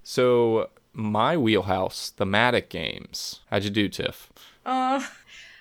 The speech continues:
Speaker 2: another hard one, just because I haven't played, just like you haven't played as many Euro games as you thought. I looked back to see what thematic games stuck out to me, and I really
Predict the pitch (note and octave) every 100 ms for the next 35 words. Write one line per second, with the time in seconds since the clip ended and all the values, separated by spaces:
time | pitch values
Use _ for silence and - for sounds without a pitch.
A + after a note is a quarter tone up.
0 | - - C#4+ G4 F4 - A3+ A#3+ G#3 G3
1 | G3 G3+ G3+ A3 A3 A3 G#3+ G3 G3 F#3+
2 | - F3+ G#3 A#3+ B3+ B3+ - - - G3
3 | G3 F3+ F3+ - A#3+ B3+ A#3+ A3 A3+ G#3
4 | - G3+ G3 F#3+ G3 F#3+ F3 F3 G3+ G#3
5 | G3+ G3+ G#3+ G#3 G3 G3+ G3 - G#3+ A3
6 | A3 G3 F#3 F#3+ F3 E3 F#3+ F#3 F#3 F3
7 | - - F3 - - F3 D3+ E3 F3 F3
8 | E3+ F3 - - - - - D#3+ D#3+ D#3
9 | - - E3+ E3 - - - F3 F3 F3+
10 | F#3 F#3 F3 E3 D#3